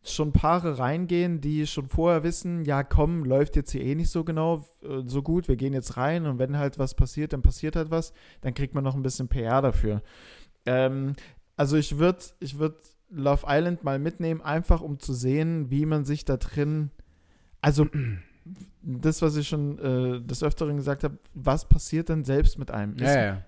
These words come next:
Speaker 1: ist man, steht man dann daneben und denkt sich so, „Leute, habt ihr eigentlich, was ist mit euch
Speaker 2: Also so ein,
Speaker 1: los?“
Speaker 2: äh, Jenke-Selbstexperiment.
Speaker 1: Sozusagen,
Speaker 2: Ja.
Speaker 1: <laughs> sozusagen. Ähm, oder so ein Rab in Gefahr, wenn wir
Speaker 2: Ja.
Speaker 1: noch bei Schlag des Stars sind. Ähm, ein-, einfach um zu sehen, was das mit euch,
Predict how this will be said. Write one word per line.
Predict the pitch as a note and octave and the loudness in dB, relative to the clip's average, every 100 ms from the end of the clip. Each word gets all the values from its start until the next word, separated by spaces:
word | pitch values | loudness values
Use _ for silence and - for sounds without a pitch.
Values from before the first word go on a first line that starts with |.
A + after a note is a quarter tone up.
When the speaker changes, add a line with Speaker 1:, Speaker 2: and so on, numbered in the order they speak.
| - | -6
Speaker 1:
ist | E3+ - | -2 2
man, | F3 | 0
steht | D3 F#3 G3+ | 2 0 0
man | F#3 | 0
dann | F3+ | 0
daneben | E3+ D#3 F#3+ F#3+ | 2 2 2 2
und | D#3+ | 0
denkt | E3 E3 | -2 -4
sich | F3 | -6
so, | - | -4
„Leute, | A2 F2 G2+ C#3+ | -6 -4 -4 -2
habt | A2+ - | 0 -2
ihr | A2 | -2
eigentlich, | G#2+ G#2 _ _ - | -4 -6 _ _ 0
was | - | 0
ist | - - | -2 -6
mit | C#3 | -4
euch | A2+ | -2
Speaker 2:
Also | A#2 A2+ | -2 0
so | A#2 | 2
ein, | B2 | 4
Speaker 1:
los?“ | - G2+ G#2 | 2 -2 -8
Speaker 2:
äh, | |
Jenke-Selbstexperiment. | A2+ G#2+ C#3+ C#3 A#2 C3+ - G#2 - G#2 G2 F#2+ F#2+ - | -4 0 0 0 -2 -2 -2 -4 0 0 -2 -4 -6 -2
Speaker 1:
Sozusagen, | C3+ E3+ - C#3+ D#3 D3+ A#2 | 4 4 4 4 6 6 4
Speaker 2:
Ja. | A#2 A#2+ | 2 2
Speaker 1:
<laughs> | - | 4
sozusagen. | D3+ F3 D3+ C3+ C#3 B2+ G2+ - - _ | 4 4 2 4 6 4 0 -10 -20 _
Ähm, | C3+ C3+ C3 B2 B2 A#2+ B2+ | 2 4 4 2 0 0 2
oder | C3+ C3 | 2 4
so | C3 | 2
ein | |
Rab | A#2 A#2+ D3+ | 2 4 4
in | C#3 | 4
Gefahr, | B2 - A#2+ C3 A#2 | 4 4 6 4 2
wenn | A2+ | 0
wir | A#2 A2+ A#2 | 0 -2 -2
Speaker 2:
Ja. | A#2 A#2 - | 0 0 2
Speaker 1:
noch | A#2 | 4
bei | A#2 | 4
Schlag | A2 B2 B2 | 2 -4 -4
des | A#2 | -4
Stars | B2+ B2 | -2 -2
sind. | C#3 D3 - - - - _ | -2 -6 -8 -20 -20 -20 _
Ähm, | C3+ C3 C3 B2+ B2 - | 2 4 4 0 -10 -4
ein-, | C3+ C#3+ - | -4 -4 -4
einfach | C#3+ D#3 D#3 | -2 0 0
um | D#3 | 0
zu | C#3+ | 0
sehen, | C#3+ E3+ | -2 0
was | E3 | -2
das | D#3 D#3+ | -4 -4
mit | D3+ | -2
euch, | D3+ D3 | -2 -2